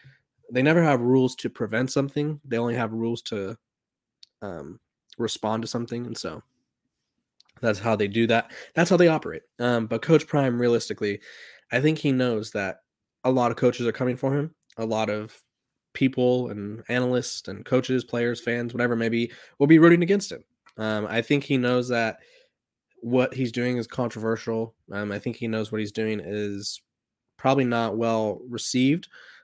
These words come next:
but he doesn't care. And that's the perfect thing about Coach Prime,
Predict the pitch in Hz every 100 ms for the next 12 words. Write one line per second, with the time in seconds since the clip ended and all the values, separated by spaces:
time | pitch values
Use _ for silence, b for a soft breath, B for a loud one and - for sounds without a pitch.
0 | _ _ 104 123 127 120 135 113 - -
1 | 123 120 - - 131 123 127 117 104 -
2 | 113 - 151 123